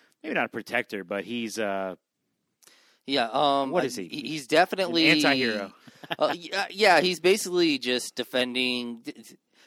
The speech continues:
Speaker 2: you can kinda think of it as, like, King of the Hill type of action. You know, like,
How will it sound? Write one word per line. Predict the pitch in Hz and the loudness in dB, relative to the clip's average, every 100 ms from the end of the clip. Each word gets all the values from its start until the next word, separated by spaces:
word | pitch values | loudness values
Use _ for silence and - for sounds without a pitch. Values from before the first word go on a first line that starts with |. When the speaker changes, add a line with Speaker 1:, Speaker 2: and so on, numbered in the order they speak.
| - | -6
Speaker 2:
you | 165 | 0
can | |
kinda | 208 214 | 2 2
think | 170 160 | 2 0
of | 127 | 2
it | 127 | 2
as, | 117 | 0
like, | 123 107 | -2 -2
King | - 139 123 | -2 -4 -2
of | |
the | 101 | -4
Hill | 101 104 95 | -4 -4 -4
type | 107 95 | -4 -4
of | 98 | -4
action. | 92 90 - 90 85 | -4 -4 -6 -16 -16
You | 90 120 | -10 -4
know, | 117 113 | 0 2
like, | 110 104 92 | 2 2 -2